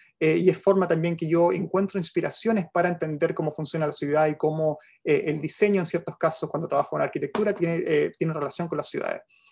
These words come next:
En este caso natural, eh, estoy hablando de naturaleza, eh, propiamente tal.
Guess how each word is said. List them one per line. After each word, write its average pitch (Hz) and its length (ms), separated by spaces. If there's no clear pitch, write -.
En 147 140
este 147 160
caso 165 180
natural, 160 440
eh, 135 120
estoy 135 160
hablando 147 200
de 147 80
naturaleza, 147 380
eh, 147 200
propiamente 143 440
tal. - 240